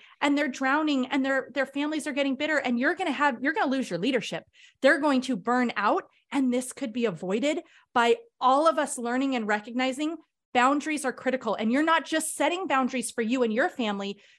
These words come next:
you're doing it as a gift for your team. And I coach and I talk to my clients about, "Hey, you share that, share that with them.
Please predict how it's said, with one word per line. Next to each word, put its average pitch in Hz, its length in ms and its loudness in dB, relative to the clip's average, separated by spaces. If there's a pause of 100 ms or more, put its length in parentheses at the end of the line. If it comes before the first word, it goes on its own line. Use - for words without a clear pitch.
(140)
you're 233 180 0
doing 285 320 0
it 311 100 2
as 247 140 -2
a 196 60 -2
gift 226 360 -2
for 254 100 -6
your 233 100 0
team. 247 320 -2
And 233 180 0
I 277 360 2
coach - 560 0
and 247 120 -4
I 269 140 0
talk 269 460 -2
to 269 120 -8
my 240 280 0 (120)
clients 277 360 0
about, 214 200 2
"Hey, 254 380 -4 (520)
you 285 200 4
share 339 400 2
that, 190 240 -4
share 359 300 0
that 349 180 4
with 262 140 -2
them. 190 240 -2